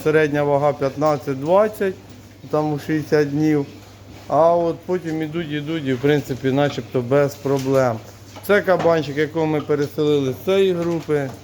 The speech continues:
Ця група в нас така зборна. От, є тут у нас, е, кабанчик, ось один теж був дрищик, це остався від нашої, е, два, два, ну, один і другий.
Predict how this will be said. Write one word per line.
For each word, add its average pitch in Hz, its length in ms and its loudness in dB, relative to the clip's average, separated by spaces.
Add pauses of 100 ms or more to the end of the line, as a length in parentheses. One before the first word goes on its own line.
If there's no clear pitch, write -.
Ця 165 120 2
група 147 340 0
в 135 60 2
нас 139 180 2
така 131 380 0 (440)
зборна. 180 720 0 (1080)
От, 139 320 2
є 156 260 2
тут 135 200 -4
у 143 80 0
нас, 139 220 0 (240)
е, 120 320 0
кабанчик, 139 540 0
ось 135 220 0
один 139 300 4
теж 131 180 0
був 127 240 0
дрищик, 135 500 0
це 135 100 0
остався 131 520 0
від 127 180 0
нашої, 135 500 0 (560)
е, 127 440 2 (360)
два, 147 300 4
два, 127 400 -2
ну, 120 80 -4
один 139 340 -2
і 135 80 -2
другий. 127 380 -2